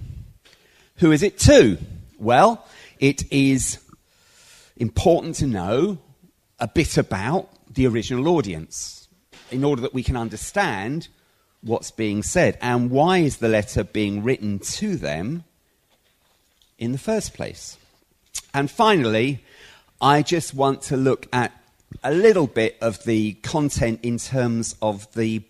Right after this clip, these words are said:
big themes of the letter. And there are some big themes.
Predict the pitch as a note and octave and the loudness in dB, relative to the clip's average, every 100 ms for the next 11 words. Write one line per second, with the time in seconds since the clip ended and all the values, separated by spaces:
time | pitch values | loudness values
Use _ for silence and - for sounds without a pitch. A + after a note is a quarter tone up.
0 | _ - G3 E3+ - D3 C#3 G2 F2+ F2+ | _ 0 0 0 -6 -2 -2 -4 -10 -10
1 | G2 - F#2+ F2 - - B2 D3+ D#3+ C#3 | -10 -8 -8 -8 -12 -12 -8 -4 -2 -2
2 | - A2 A#2 G2+ - G2+ D2+ C2 - - | -4 -4 -4 -8 -8 -10 -10 -16 -20 -20